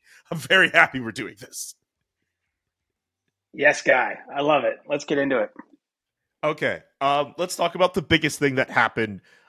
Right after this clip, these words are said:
Speaker 1: uh, over the last few days. Uh, the Erik Karlsson trade from San Jose to Pittsburgh.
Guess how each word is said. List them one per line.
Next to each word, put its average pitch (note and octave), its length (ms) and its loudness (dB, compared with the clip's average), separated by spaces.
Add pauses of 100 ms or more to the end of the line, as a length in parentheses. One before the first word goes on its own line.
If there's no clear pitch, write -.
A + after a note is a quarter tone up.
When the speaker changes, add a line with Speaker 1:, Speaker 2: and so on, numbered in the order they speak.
Speaker 1:
uh, G#2 280 2
over A2+ 220 -2
the G#2+ 120 -6
last F#2+ 320 -6
few G2 180 -14
days. C2+ 560 -16 (160)
Uh, F2+ 240 -10
the G#2+ 200 -8
Erik C3+ 220 0
Karlsson B2+ 420 -2
trade F2+ 480 0 (280)
from G#2+ 260 -6
San C3+ 280 -4
Jose G#2 640 -4 (240)
to A#2 100 -12
Pittsburgh. F2 640 -8